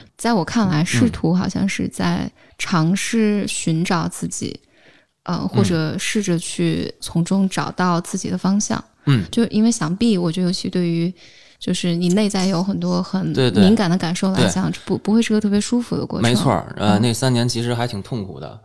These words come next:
Speaker 2: 但正是因为其实那哥儿几个都，都不错，然后刚开始去的时候，因为我去得比较晚，然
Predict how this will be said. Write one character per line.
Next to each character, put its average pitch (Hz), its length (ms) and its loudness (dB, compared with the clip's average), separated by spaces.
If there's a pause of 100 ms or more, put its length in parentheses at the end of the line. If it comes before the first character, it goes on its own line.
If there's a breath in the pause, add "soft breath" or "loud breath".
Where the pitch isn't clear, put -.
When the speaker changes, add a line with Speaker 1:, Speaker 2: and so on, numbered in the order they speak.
(160)
Speaker 2:
但 131 160 0
正 151 180 2
是 113 100 -2
因 123 140 2
为 113 160 4
其 113 160 -2
实 120 140 -2
那 120 120 0
哥 151 160 0
儿 151 60 4
几 - 120 -6
个 - 100 -8
都， 95 220 -2 (260)
都 95 100 -2
不 78 100 -10
错， - 320 -6 (320)
然 95 160 -2
后 98 80 2
刚 104 160 0
开 107 140 0
始 82 80 -2
去 101 180 -4
的 90 120 0
时 87 80 -6
候， 85 80 -4
因 87 60 -2
为 92 40 -2
我 85 100 -2
去 - 180 -4
得 82 40 -2
比 76 40 -6
较 82 120 -2
晚， 82 200 -4
然 71 180 -8